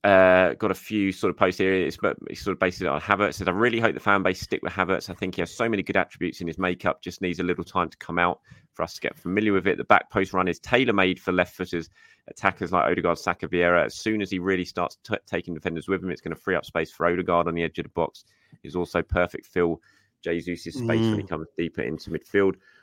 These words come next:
Speaker 1: Also, I think his defensive contribution work rate has been criminally understated. I think because we are waiting for him to explode in an attacking sense, our eyes are almost not trained to look for his defensive work.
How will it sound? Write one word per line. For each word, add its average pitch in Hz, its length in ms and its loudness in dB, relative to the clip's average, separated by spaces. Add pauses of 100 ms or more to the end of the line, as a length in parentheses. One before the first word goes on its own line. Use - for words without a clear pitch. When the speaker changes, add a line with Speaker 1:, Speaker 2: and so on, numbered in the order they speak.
(140)
Speaker 1:
Also, 92 240 -4
I - 20 0
think 82 180 -6
his - 100 -6
defensive - 420 -6
contribution 80 600 -6
work 101 280 4
rate 98 160 6
has - 80 -10
been 85 160 -4
criminally 82 560 -4
understated. 80 1300 -2
I 67 60 -2
think - 240 -6
because - 360 -2
we 92 120 2
are 78 80 4
waiting 80 360 -2
for 80 120 -6
him 73 100 -6
to - 100 -14
explode 82 440 -4
in 76 100 -8
an 71 80 -6
attacking 76 440 -14
sense, - 340 -10
our 73 140 -6 (100)
eyes 76 240 -4
are 78 60 -8
almost 76 380 -8
not - 140 -14
trained 73 340 -8
to 76 100 -12
look 73 140 -8
for 76 120 -10
his 69 60 -12
defensive - 400 -10
work. 67 200 -4